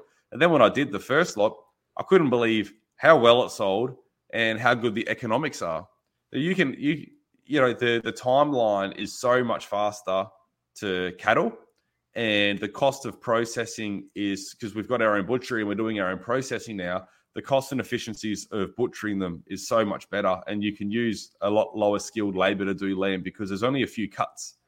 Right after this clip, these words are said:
You, you know, there might be twelve different cuts out of a sheep, but a, a cow's got dozens and dozens of cuts, and it's very uh, labor intensive and skill intensive to figure out properly what you're doing with a, with a beast, with a cow.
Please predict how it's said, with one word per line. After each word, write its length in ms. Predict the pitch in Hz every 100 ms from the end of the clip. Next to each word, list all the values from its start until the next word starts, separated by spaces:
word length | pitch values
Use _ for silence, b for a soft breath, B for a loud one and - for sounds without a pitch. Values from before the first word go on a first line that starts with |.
| _ _ _
You, 120 | - 120
you 200 | 104 123
know, 100 | 113
there 120 | 120
might 180 | 127 -
be 80 |
twelve 320 | 101 - 117 104
different 280 | 104 98
cuts 260 | - - -
out 140 | 104
of 80 | 101
a 20 | 90
sheep, 300 | - 98 -
but 100 | 101
a, 380 | 95 92 87 -
a 60 |
cow's 480 | - 110 127 120 90
got 180 | 90 -
dozens 340 | 113 117 101
and 120 | 95
dozens 320 | 98 104 101 85
of 80 |
cuts, 340 | - - - -
and 80 | 92
it's 120 | -
very 420 | 120 120 117 98 - _ _ _ _ -
uh, 120 | 95
labor 440 | 104 107 110 104
intensive 480 | 92 - 101 98 101
and 100 | 92
skill 260 | - 120 101
intensive 500 | 85 107 92 - 95
to 80 | 92
figure 360 | - 98 92
out 160 | 85 -
properly 320 | 110 - 104
what 220 | 95 -
you're 60 | 104
doing 260 | 104 101
with 120 | 98 90
a, 120 | 87 - -
with 180 | 104 90
a 40 |
beast, 420 | 78 98 76 -
with 120 | 92
a 40 | 87
cow. 340 | - 92 82